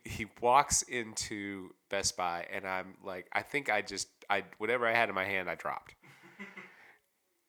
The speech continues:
And I run out to my car, and I knew I had, like, four thousand baseballs in my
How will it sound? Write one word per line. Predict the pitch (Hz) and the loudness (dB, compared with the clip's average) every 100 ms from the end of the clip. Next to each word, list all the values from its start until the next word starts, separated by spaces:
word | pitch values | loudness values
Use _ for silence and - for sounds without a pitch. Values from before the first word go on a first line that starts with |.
| _ _ _ | _ _ _
And | 107 95 - - | 0 0 0 2
I | 92 90 - - | 2 2 -6 -14
run | 87 95 139 | -2 6 8
out | 170 151 | 8 6
to | 139 | 2
my | 113 | 0
car, | - 107 95 90 90 - _ _ _ _ _ _ 104 | 2 4 4 2 -2 -12 _ _ _ _ _ _ -2
and | 101 | 0
I | |
knew | 101 113 | 2 4
I | 110 | 4
had, | 110 101 | 2 -4
like, | 92 87 - - _ _ _ _ _ _ _ _ | -2 -4 -4 -20 _ _ _ _ _ _ _ _
four | - - 160 165 | -14 -2 0 2
thousand | - 123 123 113 98 - | 4 6 8 6 0 -4
baseballs | - 95 - 78 78 78 82 | 2 2 2 -4 -4 -4 -6
in | 82 | -8
my | 80 78 | -6 -6